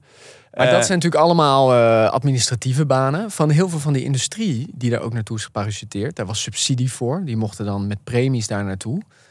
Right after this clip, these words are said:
Speaker 1: Maar daarvan is eigenlijk de conclusie dat zodra die subsidies op waren, dat die bedrijven zeiden, "Ja, zonder subsidie rendeert het eigenlijk niet. Dus we peren hem gewoon weer."
Speaker 2: Ja.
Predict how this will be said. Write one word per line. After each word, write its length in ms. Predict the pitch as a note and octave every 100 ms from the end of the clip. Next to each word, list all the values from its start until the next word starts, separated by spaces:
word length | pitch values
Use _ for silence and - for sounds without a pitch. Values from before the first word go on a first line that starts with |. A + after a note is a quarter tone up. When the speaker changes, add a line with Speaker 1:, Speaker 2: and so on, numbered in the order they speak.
| _ _ -
Speaker 1:
Maar 120 | A2
daarvan 340 | C3+ F3+ F3 C3
is 120 | -
eigenlijk 380 | - F#3+ D3 A#2+
de 60 |
conclusie 440 | - A2+ B2 A#2 A#2
dat 160 | A#2
zodra 400 | - B2+ B2+ C3
die 140 | A#2 G#2+
subsidies 580 | - - E3+ C3 G#2
op 180 | - F3+
waren, 500 | C#3 F2+ F2+ B2 G#3 _ _ _ _ _ _ -
dat 140 | A2+
die 100 | A2+
bedrijven 440 | A2+ A#2 A2+ A2+
zeiden, 320 | A#2+ A#2 A2 A2+
"Ja, 300 | A#2 F#2+ F#2+ _ _ _ _ _ _
zonder 300 | - A2+ G#2+
subsidie 400 | - - A2 A2
rendeert 340 | A2 G#2+ C3
het 80 | C3+
eigenlijk 360 | G2+ - G#2 F#2+
niet. 340 | G2+ E3+ - _ _ _ _ _
Dus 140 | A#2 G#2+
we 80 |
peren 340 | G2+ D3+ D#3+ A2
hem 140 | F#2+
gewoon 320 | - F2 E2+
weer." 300 | E2+ - - _
Speaker 2:
Ja. 280 | - A2 G2+